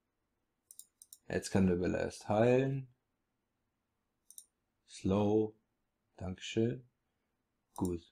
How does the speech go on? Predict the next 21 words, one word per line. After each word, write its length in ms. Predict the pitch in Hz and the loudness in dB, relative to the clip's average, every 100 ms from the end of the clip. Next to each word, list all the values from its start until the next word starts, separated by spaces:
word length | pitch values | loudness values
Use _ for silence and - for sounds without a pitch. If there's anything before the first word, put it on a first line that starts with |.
| _ | _
Hoffentlich 360 | - 98 117 107 | -6 -2 -2 -2
ist 100 | - | -2
er 60 | 101 | -2
jetzt 200 | - - | -2 -2
tot. 400 | 98 90 - _ _ _ _ _ _ _ _ _ _ _ _ - | 0 0 -6 _ _ _ _ _ _ _ _ _ _ _ _ -2
Sonst 240 | 104 104 | 0 6
könnte 180 | 110 101 | 8 8
es 80 | 104 | 6
nervig 320 | 104 - 90 | 4 2 -4
werden. 320 | 90 90 95 _ _ - - - | -4 -4 -8 _ _ -18 -18 -8
Ich 80 | - | 8
würde 180 | 110 - | 8 8
Theomas 460 | - 110 107 104 | 10 10 12 6
schon 180 | - 104 | 4 4
gerne 220 | 98 92 | 4 2
behalten. 500 | 92 92 95 - - - _ _ _ _ - - _ _ _ _ _ _ _ _ _ _ _ _ _ _ _ _ _ _ _ _ _ _ _ _ _ _ _ _ _ _ _ _ _ _ _ _ - - _ - - _ _ - | 2 2 0 -2 -8 -14 _ _ _ _ -20 -20 _ _ _ _ _ _ _ _ _ _ _ _ _ _ _ _ _ _ _ _ _ _ _ _ _ _ _ _ _ _ _ _ _ _ _ _ -18 -18 _ -20 -20 _ _ -12
Resetten. 560 | - 101 - 104 101 _ - - - - - _ _ _ | 0 0 2 -6 -6 _ -14 -6 -6 -6 -10 _ _ _
Ah, 120 | - 101 | -2 -2
das 140 | 92 | 0
hat 100 | 87 | -4
funktioniert. 600 | 92 87 - 95 113 | -4 -8 -4 0 0